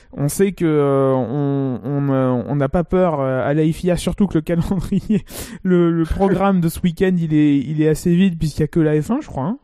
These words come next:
Euh, il y a rien d'autre, hein, qui roule. Euh, euh, en tout cas, en tout cas, c'est pas, c'est pas surchargé. Euh, ils ont pas peur de, de faire les, la, la suite des, des qualifs le,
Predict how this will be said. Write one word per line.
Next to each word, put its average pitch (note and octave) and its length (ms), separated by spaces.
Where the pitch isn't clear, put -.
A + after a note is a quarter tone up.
Euh, B2 500
il B2+ 160
y B2+ 60
a A#2 80
rien E3 220
d'autre, D4 260
hein, A3 80
qui D#3+ 240
roule. D#3+ 220
Euh, B2 340
euh, A#2 580
en C3+ 120
tout - 100
cas, F#3 140
en D#3 100
tout - 60
cas, G#3 140
c'est F3+ 120
pas, D#3+ 240
c'est E3+ 140
pas E3+ 140
surchargé. E3+ 720
Euh, C3+ 120
ils D#3 180
ont D#3 60
pas E3 120
peur G#3 280
de, E3 160
de D#3 180
faire D3+ 280
les, C#3+ 140
la, C#3 480
la C3+ 140
suite F#3+ 360
des, D#3 120
des D3 220
qualifs E3 420
le, C#3 400